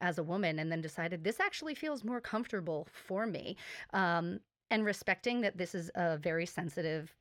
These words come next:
topic, potentially. I'd still love to discuss it a little bit because I've been asked as a woman several times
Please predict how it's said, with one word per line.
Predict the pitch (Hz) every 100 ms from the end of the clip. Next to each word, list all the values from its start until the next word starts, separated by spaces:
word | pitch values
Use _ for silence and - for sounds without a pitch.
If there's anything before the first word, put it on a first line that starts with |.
| _ _ -
topic, | - 143 - -
potentially. | - 170 165 143 147 135
I'd | - 156
still | - 185
love | 160 160
to | -
discuss | 165 147 165 147
it | 160
a |
little | 160 262 214
bit | 147 -
because | 185 - - 214 165 165 196 - - - -
I've | 202 196
been | 208 196
asked | 175 190 -
as | 175
a | 180
woman | 170 277 202 170
several | 175 185 160 165
times | 147 - - 226 175 135 233 269